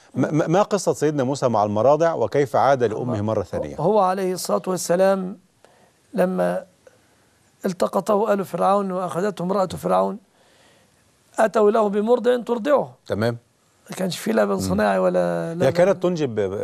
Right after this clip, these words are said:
Speaker 1: زوجة فرعون؟
Speaker 2: لم يرد أنها أنجبت.
Speaker 1: لم يرد.
Speaker 2: آه، و-،
Speaker 1: و-، وليس
Speaker 2: ويشهد
Speaker 1: له
Speaker 2: له
Speaker 1: أولاد يعني.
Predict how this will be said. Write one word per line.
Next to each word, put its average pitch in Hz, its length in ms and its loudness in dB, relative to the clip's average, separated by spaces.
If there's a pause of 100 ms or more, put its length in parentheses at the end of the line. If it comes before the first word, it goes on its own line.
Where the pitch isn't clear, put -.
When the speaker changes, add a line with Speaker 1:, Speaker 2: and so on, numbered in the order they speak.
(220)
Speaker 1:
زوجة 117 240 -4
فرعون؟ 120 360 -2 (220)
Speaker 2:
لم 262 180 2
يرد 277 280 2
أنها 202 280 -4
أنجبت. 165 360 -10 (260)
Speaker 1:
لم 127 200 2
يرد. 71 280 -4 (160)
Speaker 2:
آه، 185 120 -8
و-، 185 40 -8
Speaker 1:
و-، 196 60 -2
وليس 226 200 2
Speaker 2:
ويشهد 147 360 4
Speaker 1:
له 147 60 4
Speaker 2:
له - 120 2
Speaker 1:
أولاد 123 320 4
يعني. 82 180 -10